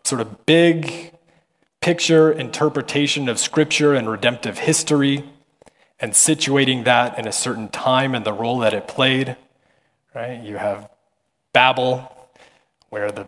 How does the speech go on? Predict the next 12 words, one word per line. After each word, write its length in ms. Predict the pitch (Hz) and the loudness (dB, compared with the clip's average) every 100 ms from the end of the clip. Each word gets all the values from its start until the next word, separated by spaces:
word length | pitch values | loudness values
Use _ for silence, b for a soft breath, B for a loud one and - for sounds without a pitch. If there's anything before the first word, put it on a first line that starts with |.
| _ | _
people 420 | - 131 127 117 110 | -6 -6 -2 -2 0
sin 340 | - - 147 | 2 4 4
against 360 | 139 135 123 - | 2 0 -2 2
God. 440 | 123 120 123 123 - - _ _ _ _ - | 4 4 0 -4 -14 -20 _ _ _ _ -8
God 440 | 104 101 101 101 - _ _ _ - - _ - | -4 -4 -6 -18 -20 _ _ _ -14 -14 _ -8
confuses 800 | 117 104 - 143 180 160 156 147 | -8 -8 -6 0 2 4 2 4
their 160 | 147 | 4
languages. 840 | 135 143 143 139 143 147 147 - - _ - | 4 0 0 0 2 2 0 -2 -6 _ -8
The 100 | 117 | -6
nations 720 | 110 131 139 - 139 139 127 | 2 2 2 0 -2 -2 -4
are 240 | - 113 | 2 2
confused, 920 | 107 - 110 - 185 208 190 185 170 | 0 -6 -12 -4 2 4 4 2 -2